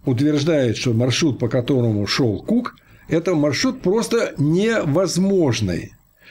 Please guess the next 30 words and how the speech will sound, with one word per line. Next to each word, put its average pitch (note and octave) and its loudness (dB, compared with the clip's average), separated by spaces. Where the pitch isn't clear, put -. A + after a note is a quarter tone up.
Что - -2
если F#3 2
б D#3+ 0
Кук F#3 0
лучше F#3+ 2
соображал, G3 2
то F#3+ 0
он F#3 2
никогда F#3 2
бы G#3+ 2
не F#3 2
сказал, F3 0
что F3+ 0
он D#3 -2
прошел E3+ 0
по F#3+ -2
этому E3+ 2
маршруту, D#3+ 0
потому D#3 2
что D3 -2
по E3 0
этому D#3+ 2
маршруту G#3 0
пройти F3+ 0
нельзя. D3 0
Вот D#3 0
что F#3+ 0
говорит E3 0
великий D#3+ 2
фотограф A3+ 0